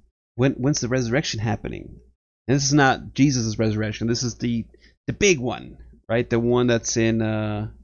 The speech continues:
in Revelations, where the dead come back to life. "When is this gonna happen?" And Jesus said, "You're, you're a fool. You don't get it. It's already here.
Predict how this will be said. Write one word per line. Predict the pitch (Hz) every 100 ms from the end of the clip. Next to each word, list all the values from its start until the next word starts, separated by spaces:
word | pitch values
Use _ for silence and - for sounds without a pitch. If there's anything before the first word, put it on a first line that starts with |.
| _
in | 113
Revelations, | 120 113 123 120 - - - - - - - _ _ _
where | 101 107
the | 107
dead | 110 113
come | - 107
back | 107 -
to |
life. | 104 107 - - - - _ _ _ _
"When | 143 180
is | -
this | 151
gonna | 170 147
happen?" | 160 190 117 - - _ _ _ _ 113
And |
Jesus | - 160 160
said, | - 151
"You're, | 143 151 151
you're | 123 135
a |
fool. | - 220 254 160 - _ _
You | 135
don't | 170 165
get | 214 262
it. | 180 - _ _ _ -
It's | -
already | 170 190
here. | 180 240 285 135 139 123